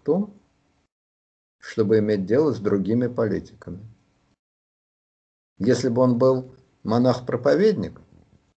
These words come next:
то тогда он мог бы действительно быть абсолютной одиночкой. Вот хожу и проповедую. И то не у всех это так получается. Но он не монах-проповедник и не претендовал на эту роль. Он политик. Совершенно естественно, что он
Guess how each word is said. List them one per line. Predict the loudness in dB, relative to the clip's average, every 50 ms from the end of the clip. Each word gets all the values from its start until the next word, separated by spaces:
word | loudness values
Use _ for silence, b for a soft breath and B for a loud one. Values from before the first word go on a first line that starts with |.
| _ _ _ _ _ _ _ _ _ _ _ _ _ -8
то | -8 0
тогда | 2 2 2 2 2 2 2 2
он | 2 2 0
мог | 0 -2 -2 -2 -4
бы | -6 -8
действительно | -10 -10 -12 -10 -6 -2 -2 -2 -2 -2 -4 -4
быть | -2 -2 -4 -4 -6
абсолютной | -10 -12 -6 -4 -2 -2 -2 -4 -4 -4 -4 -4
одиночкой. | -2 -2 -2 -2 -2 -2 -4 -4 -6 -4 -4
Вот | -2 -4 -6 -8 -12 _ _ _ _ _ _ _ _ _ _ _
хожу | 0 2 4 4 4 4 2
и | 2
проповедую. | 0 -4 -8 -4 -2 0 0 0 0 -2 -2 -4 -8 -12 -14 -16 -18 -20 -20 _ b b b b b b b b b b b b b b b _ _ -12
И | -12 -4
то | 2 6 6 6 6
не | 6 2 0
у | -2
всех | -2 -2 -2 -2 -2 -4
это | -8 -12 -14 -10
так | -6 -6 -6 -6 -8
получается. | -10 -6 -6 -4 -6 -6 -6 -6 -8 -8 -8 -6
Но | -2 0 2
он | 4 4 4
не | 2
монах-проповедник | 2 4 4 4 4 2 0 -2 -4 -2 2 2 4 4 4 4 2 2 -2 -2 -2
и | -2
не | -2 -2 -2
претендовал | -4 -6 -8 -6 -4 -2 2 4 4 4 4 4 4
на | 2 2
эту | 2 0 0
роль. | 0 0 0 0
Он | 0 0 0 0
политик. | 2 0 2 2 2 0 -2 -4 -8 -14 -20 -20 _ _ _ _ _ _ _ _ _ _ _ _ _ _ _ _ _ _ _ _ _ -4
Совершенно | -2 -2 0 0 0 0 2 2
естественно, | 2 2 0 -2 -4 0 0 0 0 0 -2 -2 -2 -2 -4
что | -4 -4 -2 0 0
он | 0 -2 -6